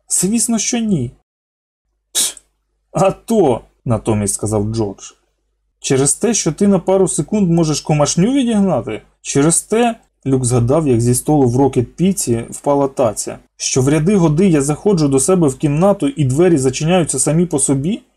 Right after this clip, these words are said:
«Ну», сказав Джордж, «якби вони цупали людей за вродою, то Каліші і Аріс тут не було б». «От мудозвон», відреагувала Каліша. Навдивовижу витончена відповідь. Десь на одному щаблі з погризимою сарделю.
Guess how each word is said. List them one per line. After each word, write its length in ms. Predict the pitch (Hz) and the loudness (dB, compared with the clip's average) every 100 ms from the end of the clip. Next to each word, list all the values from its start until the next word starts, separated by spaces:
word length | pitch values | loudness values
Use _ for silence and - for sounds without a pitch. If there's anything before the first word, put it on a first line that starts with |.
| _ _ _ _ | _ _ _ _
«Ну», 460 | 143 151 254 285 - _ _ | 0 2 2 0 -4 _ _
сказав 340 | - - 113 104 | -10 -4 -2 -2
Джордж, 500 | 110 113 98 - - _ _ _ _ | -2 -2 -2 -4 -20 _ _ _ _
«якби 340 | 151 160 196 311 | -4 -2 0 2
вони 220 | 202 202 | 2 2
цупали 420 | 262 240 196 180 | 0 0 2 4
людей 300 | 180 170 220 | 2 2 0
за 140 | 185 | 2
вродою, 480 | 170 233 285 165 127 | 2 2 0 2 0
то 140 | - 156 | 0 0
Каліші 540 | 185 240 277 - 180 | 0 2 2 2 4
і 180 | 170 175 | 4 4
Аріс 300 | 240 269 - | 2 0 0
тут 240 | 185 180 | -2 -2
не 120 | 208 | 0
було 360 | 196 226 285 208 | 0 0 0 -2
б». 40 | - _ _ _ _ 403 | -4 _ _ _ _ -2
«От 180 | 427 | 2
мудозвон», 760 | 381 247 285 226 220 196 175 185 _ | 2 4 4 2 2 2 0 -4 _
відреагувала 600 | 120 117 113 113 110 107 104 | -2 2 2 2 2 0 0
Каліша. 540 | 120 110 104 - - - _ _ _ | -2 -2 -4 -8 -12 -20 _ _ _
Навдивовижу 760 | 208 285 233 240 233 262 202 160 | -2 0 0 0 2 2 4 4
витончена 560 | 139 131 127 - 131 | 4 2 0 0 0
відповідь. 560 | 127 113 - 120 123 - _ 160 | 0 -2 -4 -6 -8 -12 _ -4
Десь 260 | 226 254 | -2 0
на 80 | 226 | 0
одному 380 | 196 214 208 202 | 2 2 2 0
щаблі 460 | - 196 202 254 | 0 0 0 0
з 60 | 233 | 0
погризимою 720 | - 156 175 185 190 175 165 | 0 2 2 4 2 4 2
сарделю. 600 | - 170 165 135 110 | 2 -2 -2 -4 -4